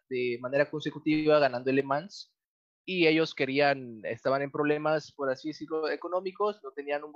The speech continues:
buen despie-, despliegue, y de la nada llega una persona, la cual se llama, este, de,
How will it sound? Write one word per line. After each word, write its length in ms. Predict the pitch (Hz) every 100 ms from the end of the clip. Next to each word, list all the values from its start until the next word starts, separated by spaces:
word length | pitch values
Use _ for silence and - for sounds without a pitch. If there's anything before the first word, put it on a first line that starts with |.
| 151
buen 220 | 151 151
despie-, 360 | 151 156 185 -
despliegue, 580 | 151 151 190 185 202 208 _ _ _ _
y 140 | 233
de 100 | 226
la 100 | 196
nada 240 | 165 175 180
llega 340 | 175 175 185
una 180 | 175 180
persona, 800 | - 175 165 - 202 202 190 196 -
la 180 | 131 -
cual 280 | 147 147 147
se 180 | - -
llama, 360 | 131 139 143 131
este, 300 | 117 _ 120
de, 200 | 113